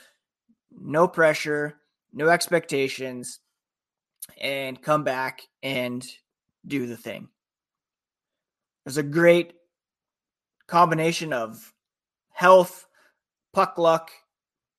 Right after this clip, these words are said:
goaltending that needs to go into winning a playoff series, much less two, three, or four. Uh, the Bruins can bounce back from this experience. A-, and keep in mind, when they lost in twenty nineteen,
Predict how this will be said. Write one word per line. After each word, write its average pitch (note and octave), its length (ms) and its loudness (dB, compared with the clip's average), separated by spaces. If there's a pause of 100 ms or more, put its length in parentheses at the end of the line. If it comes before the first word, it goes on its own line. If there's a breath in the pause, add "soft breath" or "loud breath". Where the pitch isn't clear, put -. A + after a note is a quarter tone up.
(160)
goaltending E3 680 0
that C3+ 140 -2
needs D3+ 280 -6
to D3 100 -6
go D3 220 0
into C#3+ 480 -8
winning C#3+ 300 -6
a C3 120 -6
playoff D#3 400 0
series, D#3 500 -4
much C#3 280 -8
less B2+ 160 -6
two, D#3 240 -6
three, D3 280 -8
or C#3 60 -8
four. E3 540 -2 (680 soft breath)
Uh, B2+ 200 -4
the B2+ 100 -8
Bruins D#3+ 560 -2 (640)
can E3 380 0
bounce D#3+ 280 2
back C#3 320 -4
from D3 140 -8
this D3+ 180 -8
experience. A#2 680 -10
A-, D#3 180 2 (100)
and E3 120 -6
keep B3+ 160 -6
in A#3 80 0
mind, E3+ 220 4
when D3+ 120 -4
they E3 100 2
lost F3 360 4
in D#3+ 80 -8
twenty F3 280 -2
nineteen, F#3+ 580 -4